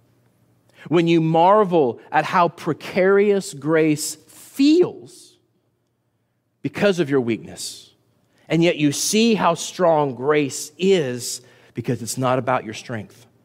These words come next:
It's about the strength of a fearful God. When you live in that kind of precariousness emotion, that's the fear of God. The fear of God leads us to joy because we see that we've done nothing.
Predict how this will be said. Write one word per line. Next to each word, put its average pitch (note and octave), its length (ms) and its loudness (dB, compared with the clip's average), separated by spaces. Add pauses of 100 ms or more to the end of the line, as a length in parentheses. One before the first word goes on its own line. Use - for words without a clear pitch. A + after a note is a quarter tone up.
(340)
It's - 100 -20
about A#2 180 -4
the G#2+ 60 -10
strength A#2 460 -6
of G#2 80 -2
a G2+ 120 -4
fearful A2 440 -4
God. F#2+ 360 -4
When G2 100 -4
you G#2+ 140 -2
live C3 580 0
in C3 100 -4
that C3 240 -4
kind D#3 220 -4
of C#3 100 -6
precariousness D3 800 -4
emotion, C3+ 560 -4 (560)
that's D3 300 -2
the E3 120 -6
fear B2+ 540 -6 (160)
of G#2+ 160 -14
God. - 400 -14 (680)
The C#3 100 -2
fear G3 260 4
of E3+ 120 0
God F3 240 4 (160)
leads F#3+ 420 2
us G3+ 160 2
to F#3+ 140 -4
joy G3+ 400 4
because G3 320 0
we F#3+ 100 0
see A#3 220 -2
that G3+ 120 2
we've G3 200 0
done C4 240 4
nothing. B3+ 480 0